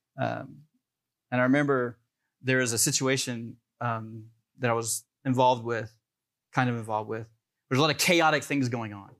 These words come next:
And then all of a sudden that chaotic things got resolved in, in one way or another. And I was like, "Man, God, you are, like, right in the middle."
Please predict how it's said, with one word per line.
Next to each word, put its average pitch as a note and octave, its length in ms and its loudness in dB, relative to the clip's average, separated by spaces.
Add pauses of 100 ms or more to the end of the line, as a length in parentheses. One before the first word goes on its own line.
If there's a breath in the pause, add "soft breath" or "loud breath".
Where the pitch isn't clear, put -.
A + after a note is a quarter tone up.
(1040)
And C3+ 100 4
then D3+ 80 6
all D3 120 4
of C3 60 0
a - 20 0
sudden D3+ 140 2
that A#2+ 120 -2
chaotic C#3 400 0
things C3 300 -2
got A#2+ 180 -2
resolved A2+ 540 -4
in, A2+ 200 -12
in A#2+ 140 -2
one A#2+ 180 -4
way A2+ 140 -4
or A2 80 -4
another. G#2+ 400 -14 (640)
And B2+ 80 -4
I - 20 -2
was A2 100 -6
like, A#2 180 -10
"Man, E3 180 -10
God, D#3+ 240 -18
you A3 160 -8
are, A#2 100 -2
like, G#2 220 -14 (120)
right C3 280 -12
in C3 120 -10
the A#2+ 60 -8
middle." A#2 460 -10